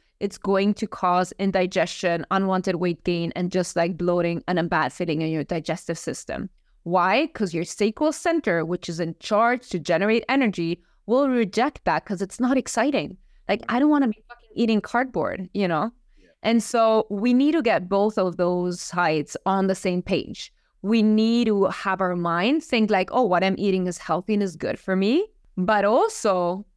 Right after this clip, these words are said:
Speaker 1: I need my sacral to be super excited about what I'm consuming, right? And so sometimes depending on, you know, like, what your issues might be with food, like, I have a client who is a manifesting generator,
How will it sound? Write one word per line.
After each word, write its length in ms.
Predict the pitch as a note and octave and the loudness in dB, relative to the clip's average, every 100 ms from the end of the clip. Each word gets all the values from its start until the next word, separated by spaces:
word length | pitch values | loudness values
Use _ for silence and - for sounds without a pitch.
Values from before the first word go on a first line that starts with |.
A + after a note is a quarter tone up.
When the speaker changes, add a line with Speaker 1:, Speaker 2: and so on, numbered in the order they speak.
| - | -2
Speaker 1:
I 140 | G3+ | 2
need 180 | G#3 G#3 | 4 2
my 140 | G3 F3+ | 0 -2
sacral 460 | - G#3+ G3 F#3+ | 0 0 0 -2
to 140 | - F3 | -2 -4
be 180 | F#3 | -4
super 460 | F3 - - B3 F#3+ | -4 -2 0 0 0
excited 460 | C#3+ - F3+ F3 F#3 | -2 0 2 2 2
about 360 | E3+ B2+ F3+ - | 2 2 -2 -6
what 320 | F#3 F#3 F#3 | -4 0 2
I'm 120 | F3 | 0
consuming, 680 | F#3 F#3 F3+ F3 C#3+ D#2+ F#3 _ _ | 0 -4 -2 -2 -2 -4 -10 _ _
right? 380 | E3+ E3+ A#3 D4+ - - | 0 2 2 0 -4 -2
And 140 | G#3+ | -2
so 220 | - A3 | 0 -2
sometimes 580 | G#3 C#4 E4 D4 A#3 A3 | 0 0 0 0 0 0
depending 560 | F#3 - F#3+ G3 G3+ G3 | -2 -2 0 2 2 0
on, 480 | F#3+ F#3 F#3 F3+ | 2 2 2 2
you 100 | F#3+ | 0
know, 200 | F#3+ F3 | 0 0
like, 220 | F3 F3 - | 0 0 -2
what 380 | F3 F#3+ F#3+ F3+ | -2 0 0 0
your 160 | F#3 F#3 | 2 2
issues 340 | F#3 - E3+ | 0 -4 -2
might 220 | F3+ E3+ | -2 0
be 140 | A#3+ C4+ | 2 2
with 220 | A3+ - | 2 0
food, 240 | F#3+ F#3 | 0 2
like, 160 | F#3 F3+ | 0 0
I 160 | F3+ F3+ | 0 0
have 180 | F3+ | 0
a 60 | F#3 | -2
client 480 | - F3 F3 F3+ F3+ | 0 0 0 -2 -4
who 240 | - F#3 | -2 0
is 100 | F3+ | 0
a 60 | F3+ | 0
manifesting 560 | D#3+ F3+ F#3+ - F#3 | 0 0 -4 -2 0
generator, 560 | F3 E3 F3 F3+ A3+ | 0 0 0 2 2